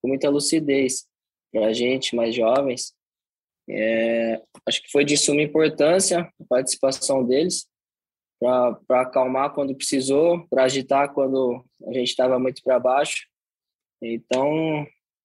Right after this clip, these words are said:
é, então acho que eu só, só rasgo elogios a eles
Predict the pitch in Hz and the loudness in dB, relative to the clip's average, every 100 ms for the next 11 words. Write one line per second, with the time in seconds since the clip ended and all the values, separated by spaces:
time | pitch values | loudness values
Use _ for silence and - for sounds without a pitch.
0 | - 110 110 107 107 104 104 101 101 123 | -10 -6 -4 -2 0 0 0 -2 -4 -8
1 | _ _ _ _ _ _ _ 127 135 135 | _ _ _ _ _ _ _ 2 4 2
2 | - - 135 139 127 110 131 - 120 131 | 0 0 2 2 2 0 -4 -2 0 2
3 | 135 147 143 139 143 139 135 131 151 175 | 2 2 2 2 2 2 2 2 0 -4